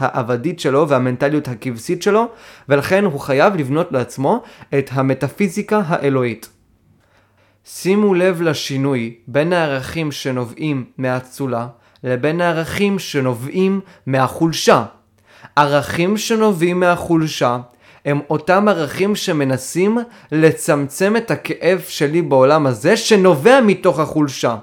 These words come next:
הערכים של האצולה הם ערכים שמנסים לחזק את הכאב שלי בעולם הזה באיזשהו אופן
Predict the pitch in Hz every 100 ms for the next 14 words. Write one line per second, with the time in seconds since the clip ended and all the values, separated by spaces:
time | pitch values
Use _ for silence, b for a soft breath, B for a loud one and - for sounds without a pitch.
0 | - _ _ _ _ _ _ _ _ _
1 | _ _ _ B B B - 151 151 151
2 | 147 - 220 190 113 - - - 165 160
3 | 120 120 131 131 - 139 196 233 226 B
4 | B 151 147 143 147 - 226 226 208 156
5 | 143 139 - 202 196 113 - b b b
6 | 156 165 123 151 139 110 220 262 202 160
7 | 143 - 139 135 - 143 135 127 131 127
8 | 127 127 127 120 127 127 127 135 135 180